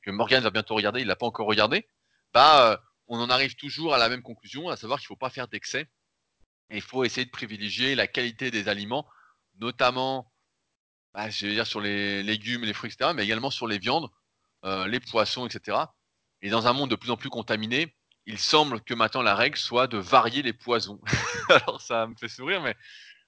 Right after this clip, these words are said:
on en arrive là en fait, on en arrive là. Donc, euh, tout ça pour dire que c'est normal, je conclue sur la prise de masse avant qu'on change de sujet, mais c'est normal de prendre un peu de gras en prise de masse. Le tout, c'est que ce soit corrélé à vos progrès à l'entraînement,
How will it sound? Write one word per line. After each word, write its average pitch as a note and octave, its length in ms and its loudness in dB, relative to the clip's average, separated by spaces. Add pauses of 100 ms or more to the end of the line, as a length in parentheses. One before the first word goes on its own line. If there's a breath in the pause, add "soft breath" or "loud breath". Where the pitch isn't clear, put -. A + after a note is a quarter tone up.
(120)
on G2 100 -12
en G2+ 100 -4
arrive G#2+ 240 0
là G#2 100 -2
en F#2 60 -6
fait, E2+ 180 -18 (160)
on F#2+ 60 -20
en G2 40 -16
arrive F2+ 200 -8
là. C#3+ 200 -2 (1000)
Donc, G2+ 260 -12
euh, F#2 340 -2 (320)
tout C#3+ 100 0
ça D#3 80 6
pour C#3+ 180 -2
dire F3 160 0
que - 180 -2 (220)
c'est A2+ 140 -10
normal, C3 440 2
je - 60 -16
conclue A2+ 180 -14
sur - 80 -4
la A2+ 60 -2
prise A#2 140 -10
de A#2+ 40 -4
masse C3 160 -4
avant G#2+ 80 -6
qu'on G#2 80 -14
change A2+ 180 -10
de A#2 60 -10
sujet, C3 240 -6
mais C#3 140 -8 (440)
c'est A#2 80 -12
normal D#3+ 360 4
de D3+ 80 0
prendre B2+ 180 -2
un - 20 -6
peu C3 120 -6
de B2 40 -10
gras B2 100 -6
en C3+ 60 -2
prise A#2+ 200 -12
de A2+ 80 -10
masse. G#2+ 360 -8 (220)
Le C#3+ 160 2
tout, F#3 320 -6 (500)
c'est A#2+ 100 -10
que A2+ 40 -6
ce A#2+ 60 -8
soit C3+ 140 -2
corrélé C#3+ 280 0
à C#3+ 60 4
vos G#2+ 120 0
progrès C3 720 0
à A#2 180 2
l'entraînement, A#2 600 -2